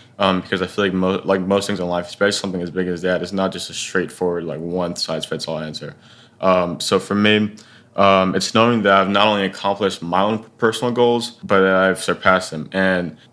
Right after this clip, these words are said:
my family's was well taken care of, friends, I uplift my, my community and as many people as possible.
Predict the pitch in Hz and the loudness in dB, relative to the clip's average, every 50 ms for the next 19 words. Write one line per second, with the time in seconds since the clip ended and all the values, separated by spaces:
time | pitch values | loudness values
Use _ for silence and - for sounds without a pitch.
0 | _ - 92 92 92 - - 95 98 104 107 98 107 107 104 95 92 101 101 101 | _ -4 -4 -2 -2 0 0 0 2 2 0 2 2 2 0 0 2 2 2 2
1 | - - 113 107 104 - - 107 104 104 104 104 101 - - - - - 101 101 | 2 0 -2 -2 -2 0 0 2 4 4 2 0 -2 -6 -12 -14 -4 0 2 2
2 | 98 101 101 95 - - - - - - - _ _ - 95 90 - 90 95 - | 2 2 0 -2 -6 -10 -12 -16 -20 -20 -20 _ _ 0 0 2 2 0 0 0
3 | - 107 95 95 95 95 - - - - - _ _ _ _ _ _ _ _ - | 2 2 2 2 2 0 -2 -10 -16 -20 -20 _ _ _ _ _ _ _ _ 0
4 | 104 98 98 98 98 98 95 - 101 95 98 104 107 104 104 104 104 104 101 95 | 2 2 4 4 2 0 0 -2 -2 -2 0 0 2 2 2 0 2 0 0 -2
5 | - - 92 90 90 92 90 - - 98 90 95 92 98 95 98 107 98 98 98 | -2 -2 -2 -2 -2 -2 -4 -2 -2 -2 0 0 0 0 -2 -2 -6 -4 -4 -2
6 | 90 - - 92 92 - - - _ - - 90 104 107 - - - - - - | -4 -2 -2 -2 -4 -4 -6 -12 _ -4 0 2 2 2 0 -6 -10 -10 -10 -10
7 | - | -12